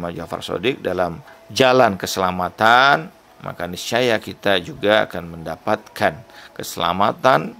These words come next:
kehidupan di dunia. Kemudian kita akan selamat di sisi Allah Subhanahu wa Ta'ala. Itu merupakan keselamatan yang paling hakiki,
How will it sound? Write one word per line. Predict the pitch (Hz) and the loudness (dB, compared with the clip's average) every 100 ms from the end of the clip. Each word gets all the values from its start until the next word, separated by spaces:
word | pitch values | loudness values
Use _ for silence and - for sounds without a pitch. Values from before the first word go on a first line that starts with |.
| 190 | -16
kehidupan | - 92 - 110 | -10 -6 -2 -4
di | 95 | -4
dunia. | 92 104 110 120 147 - - - - | -10 -6 2 2 2 -2 -14 -20 -16
Kemudian | 110 117 110 113 113 | -12 -8 -2 -2 -4
kita | 101 110 | -4 -4
akan | 98 | -4
selamat | 95 98 101 107 98 | -6 -2 -2 0 -2
di | - | -4
sisi | 95 92 98 | -12 -8 -6
Allah | 95 90 104 95 | -6 0 2 2
Subhanahu | - 98 78 76 - 90 90 82 90 110 117 - _ | -2 -8 -8 -4 2 2 0 -4 -2 -2 -4 -12 _
wa | - - | -16 -12
Ta'ala. | - 58 82 80 80 - - - - - - | -12 -12 -12 -14 -14 -16 -18 -20 -20 -20 -14
Itu | 95 - 104 | -4 2 2
merupakan | 98 95 98 107 95 | 0 0 2 2 0
keselamatan | - 98 101 107 104 101 92 | -2 0 4 4 4 2 2
yang | 95 90 | -2 -4
paling | - 90 92 - | -2 -2 -2 -6
hakiki, | 85 - 98 - 123 143 - | -10 -8 -14 0 2 2 0